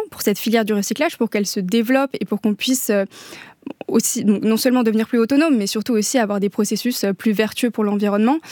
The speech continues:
euh, donc rompre avec un modèle, euh, extrac-, extractif, euh, eh ben, ça va être de, d'utiliser les déchets de production de ces usines,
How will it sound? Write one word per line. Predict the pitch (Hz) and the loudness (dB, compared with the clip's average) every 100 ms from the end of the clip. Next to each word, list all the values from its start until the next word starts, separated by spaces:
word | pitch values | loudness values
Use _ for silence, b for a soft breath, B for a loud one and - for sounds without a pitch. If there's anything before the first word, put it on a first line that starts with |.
| B B - | B B -2
euh, | 202 196 202 | 0 0 0
donc | 196 208 | -2 -2
rompre | - 226 - | 0 -2 0
avec | 214 196 | 0 0
un | 202 | 0
modèle, | 208 208 226 220 | 2 4 2 2
euh, | 202 196 196 | 0 0 -2
extrac-, | 208 - 220 208 - | -4 -4 -2 -2 -4
extractif, | 208 - 208 339 - - B B B B _ | -2 -2 0 0 0 -8 B B B B _
euh, | 214 208 202 202 - _ - | 0 2 0 -2 -8 _ -2
eh | 247 | 2
ben, | 240 | 2
ça | 247 226 | 2 2
va | |
être | 262 | 2
de, | 226 220 - | 2 2 2
d'utiliser | 214 - 233 285 | 0 0 0 2
les | 247 | 2
déchets | 180 185 294 330 | 2 0 0 -2
de | |
production | - 247 214 - 254 339 | 0 0 0 -2 -2 0
de | 226 | 0
ces | 240 214 | 2 2
usines, | 208 190 | 2 0